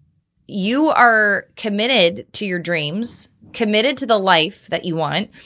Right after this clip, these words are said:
Now, are you playing all out or are you playing small? You know, when it comes to playing all out, there's a level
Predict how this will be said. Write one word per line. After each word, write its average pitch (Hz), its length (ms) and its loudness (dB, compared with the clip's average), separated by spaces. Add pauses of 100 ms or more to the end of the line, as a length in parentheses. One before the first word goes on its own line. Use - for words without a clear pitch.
(500)
Now, 220 220 2
are 233 100 6
you 349 160 2
playing 285 340 -2
all 240 120 2
out 226 220 4
or 233 40 0
are 202 80 0
you 190 140 -4
playing 170 340 -6
small? - 540 -6 (800)
You 339 100 0
know, 330 100 4
when 330 120 2
it 262 100 -6
comes 415 600 -2
to 277 800 0
playing 220 380 2
all 190 260 2
out, 160 580 -2 (420)
there's 285 300 2
a 269 120 2
level 269 720 0